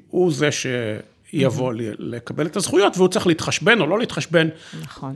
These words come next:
Speaker 1: עם היורשים האחרים.
Speaker 2: מגבלה נוספת די נפוצה, אה, למיטב ידיעתי, היא על זכות החברים להחזיק יותר מדירה אחת בבעלותם בקיבוץ.
Speaker 1: אז כאן יש, אה, צריך לחלק את זה לשניים. אה, רשות מקרקעי ישראל לא מרשה שיהיו...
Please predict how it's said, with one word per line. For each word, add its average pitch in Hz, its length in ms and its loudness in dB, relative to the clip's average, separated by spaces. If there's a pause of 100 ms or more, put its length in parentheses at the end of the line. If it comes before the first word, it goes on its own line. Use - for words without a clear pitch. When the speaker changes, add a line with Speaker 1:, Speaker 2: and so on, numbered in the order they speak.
Speaker 1:
עם 151 180 6
היורשים 139 460 0
האחרים. 110 520 -4 (360)
Speaker 2:
מגבלה 196 460 4 (160)
נוספת 226 540 2
די 190 240 2
נפוצה, 196 440 0
אה, 185 200 2 (320)
למיטב 143 460 -2
ידיעתי, 147 460 -4
היא 226 240 0
על 151 80 0
זכות 247 280 0
החברים 233 440 4
להחזיק 220 380 4
יותר 220 320 6
מדירה 202 460 6
אחת 233 480 2 (100)
בבעלותם 147 640 0 (140)
בקיבוץ. 151 580 -6
Speaker 1:
אז 143 180 4
כאן 220 340 6
יש, - 540 4 (280)
אה, 170 40 0 (540)
צריך 175 160 -2
לחלק 175 280 4
את 165 60 4
זה 156 80 6
לשניים. 135 680 2 (300)
אה, 123 140 -2 (260)
רשות 131 340 0
מקרקעי 208 340 2
ישראל 185 360 2 (140)
לא 170 180 4
מרשה 185 440 2
שיהיו... 147 320 0